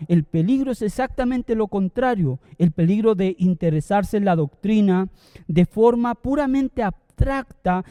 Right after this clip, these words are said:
y académica, de estar preocupados únicamente por lo que a alguien describió acertadamente como la aridez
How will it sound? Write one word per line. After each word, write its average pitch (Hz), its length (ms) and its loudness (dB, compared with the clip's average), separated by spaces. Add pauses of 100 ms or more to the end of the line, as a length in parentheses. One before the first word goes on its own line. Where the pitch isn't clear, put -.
(120)
y 190 120 4
académica, 180 760 0 (140)
de 175 100 2
estar 190 280 0
preocupados 190 600 0
únicamente 196 720 0
por 165 160 -2
lo 156 120 2
que 156 300 -2 (560)
a 165 200 2
alguien 180 680 0 (180)
describió 190 840 2
acertadamente 269 1000 0
como 190 280 2
la 180 140 0
aridez 185 600 0